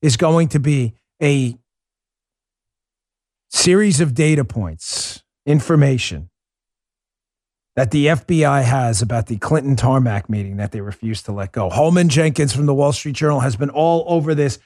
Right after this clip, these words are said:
from day one. Before I read the quote from his piece, here's it, here it is in a nutshell. Remember Bill Clinton, obviously husband of Hillary Clinton, who was running for president? He meets in a tarmac in Arizona with, at the time, Attorney General Loretta Lynch.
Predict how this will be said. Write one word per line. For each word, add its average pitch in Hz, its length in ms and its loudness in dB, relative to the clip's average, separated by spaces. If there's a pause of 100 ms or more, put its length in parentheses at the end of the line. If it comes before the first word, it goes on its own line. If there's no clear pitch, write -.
(140)
from 143 160 -2
day 151 160 2
one. 147 260 -2
Before 170 320 0
I 190 60 4
read 180 240 2
the 165 80 2
quote 175 260 0
from 165 120 -2
his 156 120 2
piece, 143 320 -6 (580)
here's 180 220 4
it, 190 120 2
here 175 140 4
it 185 80 4
is 156 140 2
in 160 80 2
a 156 80 4
nutshell. 127 480 -2 (520)
Remember 190 220 2
Bill 214 240 2
Clinton, 220 400 2
obviously 143 460 2
husband 147 480 4
of 135 80 2
Hillary 151 320 4
Clinton, 151 320 2
who 139 80 6
was 135 180 4
running 151 200 4
for 143 120 0
president? 151 480 2 (360)
He 185 180 4
meets 190 440 4
in 196 100 4
a 170 80 4
tarmac 165 640 2
in 151 80 2
Arizona 160 640 4
with, 135 140 0
at 147 220 0
the 165 80 0
time, 151 340 2
Attorney 165 380 2
General 151 440 4
Loretta 151 380 2
Lynch. 139 380 0